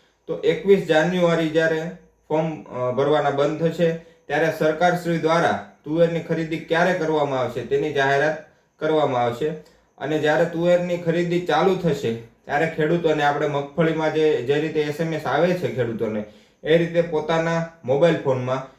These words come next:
એસ એમ એસ દ્વારા જણસી લાવવા માટે જે તે માર્કેટિંગ યાર્ડ અથવા તો જે એજન્સી છે તેના દ્વારા ખેડૂત મિત્રોને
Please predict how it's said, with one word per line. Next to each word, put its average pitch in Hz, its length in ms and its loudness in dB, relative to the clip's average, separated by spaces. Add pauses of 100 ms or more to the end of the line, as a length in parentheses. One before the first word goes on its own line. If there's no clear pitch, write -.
(120)
એસ 147 220 -4
એમ 185 180 -2
એસ 185 200 -2
દ્વારા 151 540 2 (240)
જણસી 160 360 0
લાવવા 160 400 2
માટે 151 320 -2
જે 147 180 -4
તે 151 120 -4
માર્કેટિંગ 143 600 -4
યાર્ડ 143 200 2
અથવા 147 320 -6
તો 143 140 -2
જે 143 120 0
એજન્સી 156 640 2
છે 104 100 -4
તેના 151 520 -4
દ્વારા 143 240 2
ખેડૂત 139 300 -2
મિત્રોને 135 520 -4